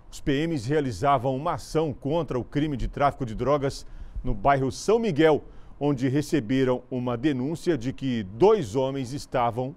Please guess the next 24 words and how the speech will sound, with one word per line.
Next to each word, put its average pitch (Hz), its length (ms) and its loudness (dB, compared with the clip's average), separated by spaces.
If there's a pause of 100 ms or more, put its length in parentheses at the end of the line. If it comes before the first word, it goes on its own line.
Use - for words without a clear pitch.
(100)
em 151 160 -2
atitudes 131 560 -4
suspeitas 151 680 4
em 135 120 0
uma 156 160 -2
casa. 104 540 2 (560)
Ao 156 160 6
ver 147 220 4
os 131 120 0
militares, 156 640 2
um 170 140 -2
deles 143 380 -2
tentou 185 640 4
fugir, 160 520 -2
mas 143 300 -4 (120)
foi 135 340 0 (420)
alcançado, 147 800 2
acabou 117 380 -2
alcançado 123 640 -4
e 110 40 -6
foi 139 180 -2
preso. 143 600 2 (320)
Com 139 220 2
ele, 180 400 6